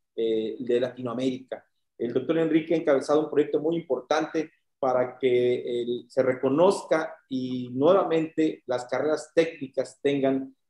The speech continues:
ese lugar que se merecen. Lo has dicho bien,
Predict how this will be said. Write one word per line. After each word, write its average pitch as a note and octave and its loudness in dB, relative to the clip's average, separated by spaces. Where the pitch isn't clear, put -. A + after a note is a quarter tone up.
ese C3 2
lugar B2 0
que B2+ -6
se A#2 -12
merecen. G#2 -4
Lo C3 6
has D3+ 4
dicho E3 4
bien, G3 2